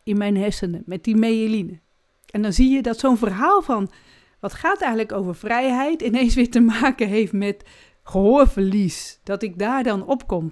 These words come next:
Ook mijn pen gaat af en toe een andere kant op als ik dan aan het schrijven ben. En hier in deze podcast vertel ik er ook nog een heleboel dingen tussendoor die niet eens op papier staan. Maar ook dat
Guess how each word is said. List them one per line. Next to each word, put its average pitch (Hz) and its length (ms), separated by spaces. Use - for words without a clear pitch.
Ook 226 120
mijn 302 340
pen 277 300
gaat 220 200
af 269 180
en 262 100
toe 262 240
een 220 120
andere 226 400
kant 247 280
op 247 140
als 226 160
ik 202 120
dan 214 180
aan 185 160
het - 160
schrijven 240 440
ben. 285 260
En 190 220
hier 226 160
in 220 60
deze 196 220
podcast 220 440
vertel 208 260
ik 190 120
er 202 80
ook 208 100
nog 202 140
een 196 60
heleboel 196 360
dingen 180 280
tussendoor 202 640
die 202 140
niet 196 180
eens 247 240
op 262 100
papier 254 440
staan. 247 340
Maar 214 220
ook 226 120
dat 294 380